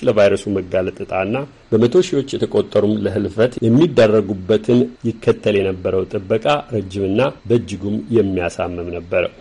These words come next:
የያዝነው የአውሮፓውያኑ ሁለት ሺህ ሃያ አንድ ታሪክ ግን በአንጻሩ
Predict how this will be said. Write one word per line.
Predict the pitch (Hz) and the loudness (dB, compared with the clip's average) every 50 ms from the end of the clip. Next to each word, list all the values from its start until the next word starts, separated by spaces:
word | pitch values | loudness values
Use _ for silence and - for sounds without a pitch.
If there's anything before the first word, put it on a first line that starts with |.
| - - | -8 0
የያዝነው | 110 113 117 117 117 110 110 117 139 170 | 4 6 6 6 6 4 4 4 4 6
የአውሮፓውያኑ | 180 113 110 110 110 107 - - 107 120 143 113 | 6 6 6 4 4 2 2 2 4 4 4 4
ሁለት | 110 113 113 107 - - | 2 2 0 0 -2 -2
ሺህ | - - 127 113 | -8 -6 -6 -2
ሃያ | 117 117 110 - - - | 0 2 2 2 0 0
አንድ | 117 117 120 117 117 | 0 2 2 0 0
ታሪክ | - 123 117 117 131 123 123 | 2 4 4 4 4 0 -2
ግን | - 139 139 143 143 - - | 0 2 2 2 2 -2 -6
በአንጻሩ | 113 95 82 80 92 101 101 - 104 104 104 | -6 -6 -4 -2 -2 -4 -4 -2 0 0 2